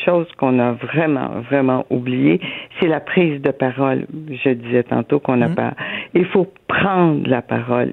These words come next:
Speaker 1: Il faut vraiment le dire, le redire et le redire. Ceux qui savent écrire,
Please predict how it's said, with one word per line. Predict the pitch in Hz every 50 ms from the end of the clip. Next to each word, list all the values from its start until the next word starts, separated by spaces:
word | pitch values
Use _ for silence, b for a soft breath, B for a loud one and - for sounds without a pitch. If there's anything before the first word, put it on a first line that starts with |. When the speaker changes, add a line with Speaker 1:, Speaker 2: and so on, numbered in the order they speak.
| - -
Speaker 1:
Il | 135 170 170
faut | - - 190 180 156
vraiment | 143 139 156 147 147 185 208 190 180 170 170
le | 165 156 143 127 - - -
dire, | 170 190 196 202 196 180
le | 165 151 143 139 135
redire | 127 143 165 170 151 139 165 170 175 175 165
et | 165 151 143
le | 135 135 135
redire. | 131 143 139 127 120 123 127 127 131 B B B B B B B B - - -
Ceux | 208 196
qui | 190 - 175 - -
savent | 170 147 131 139
écrire, | 139 139 - - - 156 143 139 131